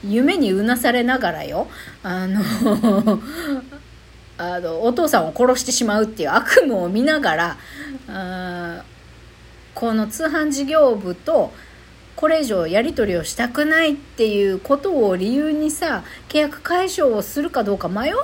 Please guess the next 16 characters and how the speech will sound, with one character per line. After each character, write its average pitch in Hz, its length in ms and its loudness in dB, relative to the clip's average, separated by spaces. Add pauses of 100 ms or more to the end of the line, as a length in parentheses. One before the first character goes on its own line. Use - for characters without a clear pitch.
(180)
て 440 100 4
は 202 140 4
い 180 80 -4
た 190 160 -2
ん 185 120 -4
だ 165 80 -4
よ 156 100 -6
ね、 202 140 -4
私 226 300 -4
も 180 80 -4
数 202 240 -2
ヶ 202 120 -2
月 180 240 -4
前 175 280 -4
か 156 140 -6
ら。 170 200 -4